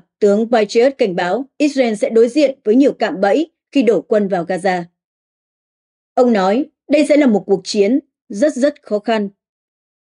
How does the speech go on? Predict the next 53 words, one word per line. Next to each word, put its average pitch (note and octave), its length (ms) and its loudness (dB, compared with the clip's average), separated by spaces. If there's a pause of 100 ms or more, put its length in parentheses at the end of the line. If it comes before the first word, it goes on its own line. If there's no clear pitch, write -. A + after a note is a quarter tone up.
(300)
Có B3+ 80 2
những C4+ 260 4
đường C#4 160 4
hầm, G3 400 0
sẽ B3+ 200 -4
có A#3+ 120 0
những B3+ 220 0
căn C#4+ 240 2
phòng G#3 280 -2
được F#3 200 -4
cài F#3 180 -2
các C#4 160 -2
thiết F4 180 -2
bị A3 180 -2
nổ G3 220 0
tự F#3+ 240 -6
chế. G3+ 320 -2 (680)
Họ C4+ 140 2
phải B3 120 2
dọn A3 200 -2
sạch A3+ 260 -4
mọi A3 220 0
tòa A3 100 0
nhà, F#3+ 420 -4
mọi G#3+ 180 0
tầng, F#3+ 360 -2 (120)
mọi G#3 180 -2
phòng, F#3+ 340 -4 (220)
mọi C4 140 0
tầng A#3 220 0
hầm, G3+ 260 -2 (100)
mọi G3+ 200 -2
đường G3 180 -2
hầm. F#3 240 -2 (720)
Những C4+ 180 0
tổn A#3 160 0
thất E4+ 180 -2
về A#3+ 120 2
dân A3 200 0
sự G#3+ 360 0
là A3+ 180 -2
không C#4 220 2
thể G#3 140 -2
tránh G#3 200 -6
khỏi F#3 300 0 (260)
và B3 120 2
những C#4+ 180 2
tổn A3+ 200 0
thất D#4 180 -2
nặng A3+ 260 0
nề G3 220 0
của G3+ 220 -2
Israel G3+ 400 -2